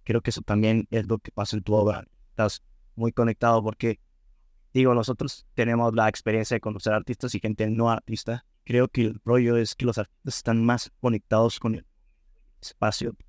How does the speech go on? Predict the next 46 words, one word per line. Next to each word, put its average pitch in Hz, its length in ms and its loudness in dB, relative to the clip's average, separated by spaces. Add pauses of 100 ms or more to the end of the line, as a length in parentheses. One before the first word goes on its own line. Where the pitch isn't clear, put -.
(360)
No - 40 -16
sé - 80 -6
cómo 120 200 4
describirlo. 113 560 -2 (500)
Y, 113 500 2
y 120 100 -10
creo 135 180 2
que 170 100 -4
eso - 100 -6
se 123 120 0
ve 120 100 6
reflejado 117 400 -2
en 120 120 -2
tu 131 100 -2
obra. 113 160 0
No 120 200 0
es 123 120 -4
coincidencia 123 680 0
que - 340 -10 (840)
todo 131 180 6
lo 127 120 4
que - 80 -6
estés 120 240 -6
hablando, 123 540 2
eh, 113 280 -4 (380)
conecte 175 340 0
con 123 120 0
las 104 120 -2
personas 113 360 -2
de 113 60 0
ahorita. 113 400 -2 (220)
Lo 131 120 -4
que 139 100 0
decíamos, 123 440 -2 (340)
creo 147 140 -2
que - 60 2
algo 165 160 2
muy 160 120 2
importante 135 440 -2
ya 131 120 2
para 127 180 2
pasar 117 260 -4
a 123 40 -2
otro 117 160 -8
tema 117 300 -6 (300)
es, - 300 -2